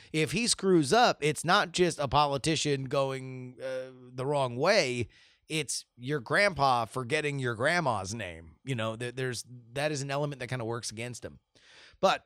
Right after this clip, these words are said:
again, he was a big winner. Beto was a big winner. Mayor Pete, I thought, was a good winner.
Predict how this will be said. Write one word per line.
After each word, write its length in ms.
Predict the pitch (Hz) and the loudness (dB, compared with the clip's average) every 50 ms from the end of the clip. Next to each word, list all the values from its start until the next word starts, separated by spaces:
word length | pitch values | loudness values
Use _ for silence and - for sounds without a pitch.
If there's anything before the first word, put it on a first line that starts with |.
| _ - | _ -2
again, 380 | 160 165 202 202 156 113 87 - _ _ _ _ _ _ _ - | 2 4 4 4 4 2 -4 -12 _ _ _ _ _ _ _ -4
he 160 | - 180 220 | 2 4 4
was 140 | 226 214 185 | 6 6 6
a 60 | 190 | 4
big 180 | 175 190 180 160 | 4 4 4 4
winner. 340 | 175 175 160 127 87 - _ _ _ - 104 | 4 2 2 0 -2 -8 _ _ _ -4 0
Beto 240 | 104 170 185 196 196 | 2 4 4 4 4
was 140 | 190 165 165 | 2 2 2
a 40 | |
big 180 | 156 170 165 147 | 0 -2 -2 0
winner. 360 | 151 160 156 135 117 101 87 _ _ _ _ - | 0 0 0 -2 -2 -6 -10 _ _ _ _ -4
Mayor 260 | 120 143 170 180 175 | -2 -2 -2 -2 -4
Pete, 400 | - - - 240 277 311 - - - | -6 -4 -2 0 0 0 0 0 2
I 100 | 151 156 | 2 2
thought, 360 | - - 165 139 117 104 - _ - | 4 4 4 4 4 2 -2 _ 0
was 160 | 147 147 135 | 2 4 4
a 40 | 143 | 4
good 180 | 131 151 143 135 | 4 4 4 4
winner. 320 | 135 139 127 110 92 82 | 2 0 -2 -2 -6 -12